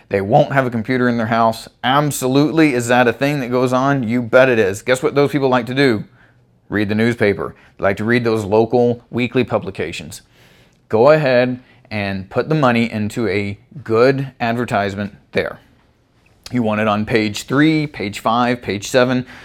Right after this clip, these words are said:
somewhere where they can see it. As soon as they open it, it's right there on that right side, right-hand page.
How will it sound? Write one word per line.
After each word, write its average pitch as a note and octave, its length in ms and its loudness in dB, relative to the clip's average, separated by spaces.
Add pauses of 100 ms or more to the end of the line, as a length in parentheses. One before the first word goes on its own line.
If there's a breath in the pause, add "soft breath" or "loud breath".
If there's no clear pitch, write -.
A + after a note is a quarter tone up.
somewhere E3 400 2
where C#3 220 4
they A#2+ 160 2
can G#2+ 240 -6
see E3+ 320 0
it. - 160 -4 (240 loud breath)
As G#2 180 -6
soon C3 160 -4
as A#2 80 0
they G#2+ 160 0
open C3+ 320 2
it, A#2+ 80 0
it's G#2 140 -8
right A2 260 -2
there A#2 140 2
on G#2 100 -2
that F#2+ 180 -8
right G#2+ 280 -4
side, F2 520 -4
right-hand G2+ 440 -6
page. F2 360 -10